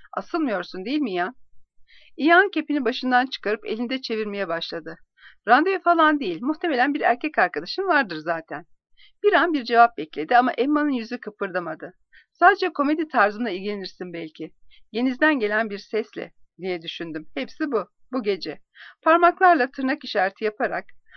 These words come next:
Cock Fosters'ta, Chortless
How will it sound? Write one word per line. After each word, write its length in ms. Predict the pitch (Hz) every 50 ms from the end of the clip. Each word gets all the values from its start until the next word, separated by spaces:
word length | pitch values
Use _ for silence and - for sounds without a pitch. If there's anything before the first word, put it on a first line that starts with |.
| - - - - -
Cock 200 | 349 359 - -
Fosters'ta, 720 | 294 254 262 - - 180 175 160 - _ 160 156 180 247 - - - _ _ _ _ _ _ _ _ _ _ _ _ _ _ _ _ _ _ _ _ _ _ _ _ _ _ - - - - - - _ - - - _ _ -
Chortless 400 | - 349 392 415 - 330 320